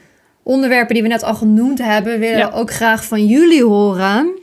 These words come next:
Speaker 1: Je kan ons vinden op Instagram, at kunnen we zonder. En je kan ons mailen, kunnen we zonder at gmail dot com.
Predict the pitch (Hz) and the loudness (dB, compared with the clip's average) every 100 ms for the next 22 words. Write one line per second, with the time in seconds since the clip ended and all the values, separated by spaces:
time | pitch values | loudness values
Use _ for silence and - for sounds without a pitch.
0 | _ _ _ - _ _ _ 226 220 220 | _ _ _ -20 _ _ _ -6 -2 -2
1 | 214 254 240 233 226 233 247 247 214 226 | 0 0 0 0 0 -2 -2 -2 0 0
2 | 240 226 - 226 214 214 240 262 285 285 | -2 -4 -2 0 0 2 0 2 0 0
3 | 220 214 214 208 208 208 214 233 233 277 | -2 -2 0 0 0 2 2 2 2 2
4 | 330 302 214 208 196 208 208 208 202 - | 0 0 0 -2 -4 -4 -4 -4 -6 -4
5 | 208 208 208 202 - 220 254 320 | -4 -2 -4 -6 -2 0 0 0